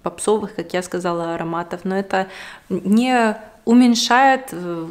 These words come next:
красоту каждого из них. Я просто делюсь с вами какими-то впечатлениями. А это что-то такое, как будто и универсальное на все случаи жизни. И я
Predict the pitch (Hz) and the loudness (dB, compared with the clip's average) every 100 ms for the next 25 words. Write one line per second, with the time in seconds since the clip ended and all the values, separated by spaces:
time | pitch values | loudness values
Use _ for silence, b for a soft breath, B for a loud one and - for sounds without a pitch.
0 | - - 196 - 185 202 240 233 175 185 | -6 -4 -4 -6 -6 -4 -2 -2 -2 -2
1 | 185 175 175 175 180 262 349 - 190 202 | -2 0 2 0 0 -2 -2 -4 -4 -2
2 | 226 - 185 175 - - 180 196 185 180 | -4 -2 -4 -4 -10 -12 0 0 0 -6
3 | - 175 180 180 180 180 180 - 208 - | -8 -6 -6 -6 -8 -6 -8 -8 -8 -4
4 | 285 339 233 202 190 240 349 247 - 247 | -2 0 -2 -2 -2 0 0 -4 -4 -4
5 | 254 247 214 233 240 226 190 196 226 202 | -4 -6 -4 -2 -2 -2 -4 -6 -2 -2
6 | 196 - 233 220 202 196 - 339 339 285 | -2 0 2 2 0 -4 -2 0 0 0
7 | 226 214 - 226 226 226 214 202 196 277 | 0 -2 -2 -6 -6 -6 -2 -2 0 -2
8 | 330 247 196 202 196 208 | -2 -2 -2 0 2 2